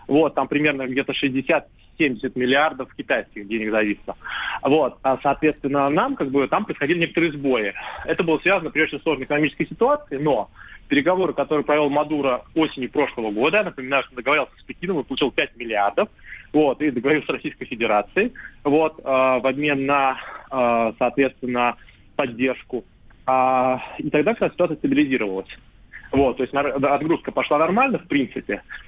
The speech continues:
Вот, но Вашингтон, э, и его беспокоит не наше там присутствие, а Китая прежде всего, потому что основная часть наращиваемой добычи, а я напоминаю, что согласно осенним договорённостям, Китай собирается увеличить добычу в два раза. Ой, Китай, э, Венесуэла. При этом в три ра-, при этом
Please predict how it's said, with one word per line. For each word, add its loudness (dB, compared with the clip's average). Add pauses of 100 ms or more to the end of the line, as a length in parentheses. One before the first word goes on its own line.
(120)
Вот, 2
но 2
Вашингтон, -6
э, -4
и 0
его 2
беспокоит -2
не -4
наше 0
там -12 (240)
присутствие, 0
а 2
Китая 0
прежде -10
всего, -4
потому -2
что 0
основная 0
часть -2
наращиваемой 0
добычи, -2 (320)
а 2
я 2
напоминаю, 2
что -12
согласно -4
осенним 0
договорённостям, 0
Китай -2
собирается -4
увеличить -4
добычу -2
в -20
два 4
раза. 0 (400)
Ой, 4
Китай, -2
э, 2
Венесуэла. 0 (320)
При 2
этом 0
в -16
три 4
ра-, -2
при 2
этом -2